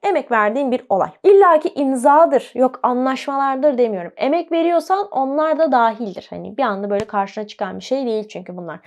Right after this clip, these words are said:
Biliyorsun, bu işte paraysa paradan haberin var gibi bir olay. Burada güzel de bir kağıdın var. Hani bir şey planlıyorsan onunla alakalı bu kağıt.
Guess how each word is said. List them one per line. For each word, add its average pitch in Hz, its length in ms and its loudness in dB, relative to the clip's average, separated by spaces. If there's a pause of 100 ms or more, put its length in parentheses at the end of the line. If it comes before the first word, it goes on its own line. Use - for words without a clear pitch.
(260)
Biliyorsun, 294 720 0 (340)
bu 262 300 4
işte - 180 -4
paraysa 262 540 2
paradan 247 380 2
haberin 214 380 -2
var 156 240 -16 (540)
gibi 208 440 -2 (100)
bir - 280 -6 (120)
olay. 233 320 -2 (760)
Burada 254 500 0 (260)
güzel 269 400 2
de 349 120 0
bir 311 180 0
kağıdın 294 500 4
var. 302 400 -2 (300)
Hani 208 120 -6
bir 233 40 -10
şey 339 160 0
planlıyorsan 330 600 2
onunla 302 300 4
alakalı 185 540 -2
bu 170 100 -14
kağıt. - 200 -20